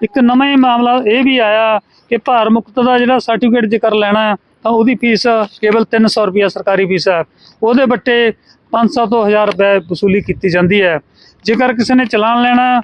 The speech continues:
ਉਹਦੀ ਫੀ-, ਫੀਸ ਜਿਹੜੀ ਹੈ ਰਜਿਸਟਰੀ ਨਾਲ ਲੱਗਦੀ ਹੈ। ਪਰ ਤਸੀ-, ਅ, ਤਹਿਸੀਲਦਾਰ ਰਾਹੀਂ ਜਾਂ ਉਹਦੇ ਬੰਦਿਆਂ ਰਾਹੀਂ ਪਟਵਾਰੀ ਕੋਲ ਇਹ ਪੈਸਾ ਪਹੁੰਚਦਾ ਹੈ ਕਿ ਜੇਕਰ ਤੁਸੀਂ, ਅ, ਇੰਤਕਾਲ ਕਰਾਉਣਾ, ਉਹਦੇ ਤਕਰੀਬਨ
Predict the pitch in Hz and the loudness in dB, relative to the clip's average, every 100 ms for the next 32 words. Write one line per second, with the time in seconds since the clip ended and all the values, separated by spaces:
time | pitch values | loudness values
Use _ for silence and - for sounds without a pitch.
0 | - - - 226 285 302 - 262 254 - | -6 -16 -2 0 2 2 0 0 0 -2
1 | 233 240 254 233 233 254 233 202 208 - | 0 0 2 0 2 2 0 0 -2 -2
2 | 247 226 202 170 151 170 151 131 _ _ | -2 0 0 0 0 0 0 -2 _ _
3 | - _ 240 254 269 262 226 _ _ _ | -20 _ -2 0 2 0 -2 _ _ _
4 | _ - 220 262 262 240 233 226 247 - | _ -4 -2 0 2 2 0 -2 -2 0
5 | 254 254 247 247 254 247 240 - 196 226 | 0 2 2 2 2 0 -2 -2 -2 0
6 | 247 240 190 254 247 240 254 196 202 214 | 0 -2 -2 0 0 0 0 0 0 2
7 | 247 247 226 233 214 - _ _ _ 214 | 2 2 0 0 -4 -6 _ _ _ -4
8 | 226 240 247 226 240 240 226 220 214 220 | 0 2 0 0 0 2 0 0 -2 -2
9 | 202 190 190 220 226 214 - _ _ - | -2 -2 0 0 0 0 -4 _ _ -4
10 | 220 226 190 220 240 233 240 220 - _ | 0 0 0 0 0 0 0 -2 -6 _
11 | - 208 247 214 208 214 220 214 214 214 | -2 0 0 -2 -2 0 0 -2 -2 -2
12 | 214 196 220 220 220 214 214 226 220 208 | -2 -2 -2 -2 -2 -2 0 0 0 0
13 | 247 214 202 220 220 226 220 | 0 -2 -2 0 0 0 -2